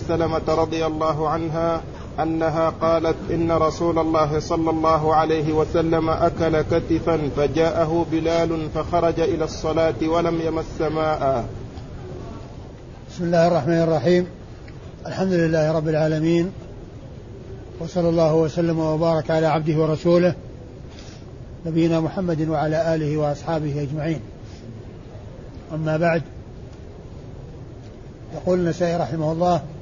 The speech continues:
Speaker 2: باب ترك الوضوء مما غيرت النار.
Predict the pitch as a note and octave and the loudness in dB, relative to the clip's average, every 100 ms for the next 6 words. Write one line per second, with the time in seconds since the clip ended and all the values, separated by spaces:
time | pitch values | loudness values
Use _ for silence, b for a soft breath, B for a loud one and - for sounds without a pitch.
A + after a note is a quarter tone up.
0 | - - - - - D3+ F3+ E3+ F3 E3+ | -14 -14 -14 -14 -8 0 2 2 2 2
1 | E3+ D#3+ D#3+ F3 F3 F3+ E3+ E3+ D#3+ F3 | 2 2 2 2 2 0 0 2 4 4
2 | E3+ E3 D#3+ D#3+ E3 | 4 2 0 0 0